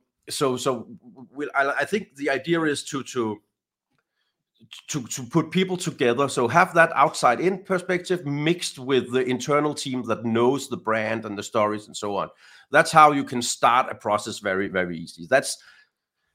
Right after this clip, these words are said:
I think that's, that's my, m-, one of my takeaways is try to mix it and don't do that much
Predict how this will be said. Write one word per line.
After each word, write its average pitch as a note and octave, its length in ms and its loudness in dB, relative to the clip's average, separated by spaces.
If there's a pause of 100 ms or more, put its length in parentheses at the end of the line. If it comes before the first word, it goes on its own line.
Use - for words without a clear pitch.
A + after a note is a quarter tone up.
I A2+ 60 -2
think B2+ 180 -4
that's, D3+ 320 0
that's C3+ 260 -2
my, A#2+ 280 4
m-, A2 500 -8
one C3+ 160 4
of C3+ 60 6
my A2 140 2
takeaways G2 580 -2
is A2 200 -8
try C3+ 220 2
to D3+ 140 -2
mix C#3+ 360 0
it C3+ 120 -2
and A#2+ 160 -4
don't C3+ 240 0
do C3 180 -4
that A#2 220 2
much A2 340 -2